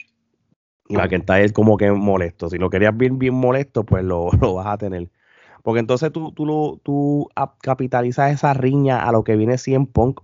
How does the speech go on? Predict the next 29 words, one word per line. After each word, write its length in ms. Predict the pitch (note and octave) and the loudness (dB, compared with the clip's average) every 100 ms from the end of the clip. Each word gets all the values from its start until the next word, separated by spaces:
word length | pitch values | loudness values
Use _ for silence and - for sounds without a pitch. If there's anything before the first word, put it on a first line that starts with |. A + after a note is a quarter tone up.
| _ | _
lo 160 | A2 G#2 | -2 2
ocupa, 580 | A2 G2+ D3+ F3 G#2 G2 | 2 2 0 0 0 -2
por 120 | A2 | -2
ejemplo, 280 | G#2 F#2+ F#2 | -2 -2 -2
McIntyre 640 | G2 G2 F#2 - B2 F3 C#3+ | -2 -4 -6 -4 -4 -2 -4
en 80 | A#2 | -4
revancha 540 | A2 G#2+ A#2+ - C#3 | -2 0 0 -2 -2
contra, 640 | C#3 C3+ C3 C3 B2+ B2 - - - _ | -2 -2 -2 0 0 -2 -6 -18 -20 _
eh, 260 | - A2+ A2 | -2 4 4
Damien 440 | A2+ A#2+ B2 B2 | 4 2 2 -2
Priest 320 | B2 D3+ D3+ - | -2 -4 -4 -4
en 360 | C3+ B2+ B2+ | -4 -4 -4
Backlash, 520 | B2+ F#3+ - B2 B2 - _ _ _ _ _ _ _ _ - | -2 -4 -4 -4 -6 -12 _ _ _ _ _ _ _ _ 0
y, 220 | A2 G#2+ | 2 2
y 60 | |
que 140 | G2 G2+ | 4 4
Demi-, 420 | G2 G2 G2 G2 | 4 2 0 -4
y 160 | - F2+ | -6 -4
que 160 | F#2+ | 0
Damien 320 | F#2+ F#2+ F#2 F#2 | 2 2 2 0
Priest, 640 | - F#2+ G2 A#2 A#2 A2+ | 0 0 0 -4 -6 -6
este, 300 | - - C3 | -8 -6 -6
se 200 | A#2+ C3 | -6 -4
lo 100 | B2+ | -2
gane 380 | C3+ A3+ A#3 D#3+ | -2 -2 -2 -2
y 240 | C3 A2+ G#2+ | -4 -6 -8
sigan 340 | C#3 E3+ G3+ | -6 -4 -2
así, 320 | F#3 - G3 | -2 0 -2
así. 340 | F#3 - G3+ | -2 -4 -6